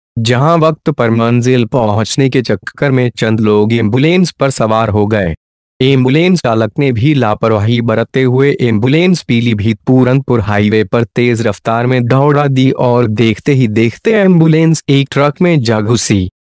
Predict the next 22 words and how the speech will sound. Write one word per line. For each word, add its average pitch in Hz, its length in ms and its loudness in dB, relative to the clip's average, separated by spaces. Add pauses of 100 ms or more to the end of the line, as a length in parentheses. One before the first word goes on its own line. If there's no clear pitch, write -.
(220)
टक्कर 131 500 -2
इतनी 127 320 0
जबरदस्त 135 580 -2 (100)
थी 131 160 2
कि 170 160 -2
सात 139 400 -4
लोग 147 280 0
गंभीर 127 460 0
रूप 143 220 0
से 147 220 -2
घायल 104 540 -2
हो 113 180 2
गए, 131 200 0
वहीं 151 380 2
एक 143 260 0
की 131 140 0
मौत 113 340 -2
हो 107 140 0
गई। 107 280 0 (460)
घटना 139 480 0
गजरवाला 110 680 0
थाना 143 340 0